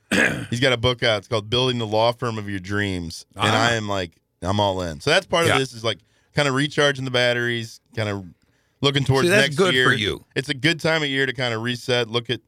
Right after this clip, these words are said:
Speaker 1: you know, the business and
Speaker 2: That's good for
Speaker 1: where
Speaker 2: you to
Speaker 1: we've
Speaker 2: read.
Speaker 1: been, where we're going, that sort of thing.
Speaker 2: I'm reading The Life and Times of Dog the Bounty Hunter.
Speaker 1: <laughs>
Speaker 2: And that signifies something for me in my aggression towards the world,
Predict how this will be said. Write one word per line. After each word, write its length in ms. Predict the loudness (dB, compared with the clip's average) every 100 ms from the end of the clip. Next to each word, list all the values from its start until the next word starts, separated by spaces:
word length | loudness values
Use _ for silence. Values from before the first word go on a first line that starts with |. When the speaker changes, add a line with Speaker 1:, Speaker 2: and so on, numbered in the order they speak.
| -8
Speaker 1:
you 100 | -4
know, 140 | -2
the 80 | -2
business 640 | -2 -2 0 -4 -4 -6
and 120 | -8 -2
Speaker 2:
That's 160 | -2
good 240 | 2 0 4
for 100 | 4
Speaker 1:
where 80 | 6
Speaker 2:
you 40 |
to 60 | 4
Speaker 1:
we've 80 |
Speaker 2:
read. 180 | 4 4
Speaker 1:
been, 200 | 2 0
where 160 | 0 0
we're 80 | -2
going, 420 | -2 -2 -4 -8 -10
that 140 | -10
sort 160 | -6 -6
of 60 |
thing. 180 | -6 -4
Speaker 2:
I'm 160 | -2 0
reading 380 | 0 0 -4 -8 -4
The 100 | 0
Life 260 | 2 0
and 120 | -2 -4
Times 400 | -2 0 -2 -4
of 140 | -2
Dog 300 | 0 0 -2
the 100 | -8
Bounty 520 | -2 -2 -2 -6 -12
Hunter. 460 | -6 -6 -6 -12 0
Speaker 1:
<laughs> 60 | 0 -2 -16 -6 -4 -4 _ 0
Speaker 2:
And 300 | 0 0 -2
that 280 | -2 -2 -6 -18 -18 _ -14 _ -8
signifies 600 | -2 -2 0 0 0 0
something 500 | -4 -4 -2 -6 -8 _
for 140 | 0
me 280 | 2 2 0
in 140 | -4
my 220 | -2 -2
aggression 600 | -4 -8 0 0 0 -8 -6
towards 280 | -4 -4
the 80 | -2
world, 400 | -2 0 0 -2